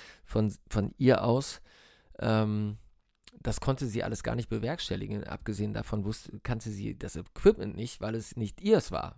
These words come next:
Also wie soll sie sich dann selber darum kümmern? Ähm, naja, egal. Das hab ich ihm dann, äh, zurückgeschickt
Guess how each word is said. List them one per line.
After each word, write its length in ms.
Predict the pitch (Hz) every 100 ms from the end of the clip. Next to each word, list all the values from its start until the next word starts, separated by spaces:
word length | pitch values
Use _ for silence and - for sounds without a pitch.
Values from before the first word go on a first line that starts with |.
| -
Also 240 | - 107
wie 80 | 123
soll 280 | 123 151 143
sie 240 | 123 165 127 131 127
sich 240 | 131 127
dann 180 | - 120
selber 240 | 123 127
darum 220 | 120 113 110
kümmern? 280 | 113 107 - _ _ - - - - - - - -
Ähm, 480 | - 110 107 104 101 - - - - _ _ _ _
naja, 240 | 110 95 -
egal. 360 | - 147 113 80 -
Das 180 | - 123
hab 140 | 180
ich 100 | 202
ihm 80 | 175
dann, 160 | 151 123
äh, 400 | 107 104 101 101
zurückgeschickt 1160 | 120 165 190 190 - - 156 - - - -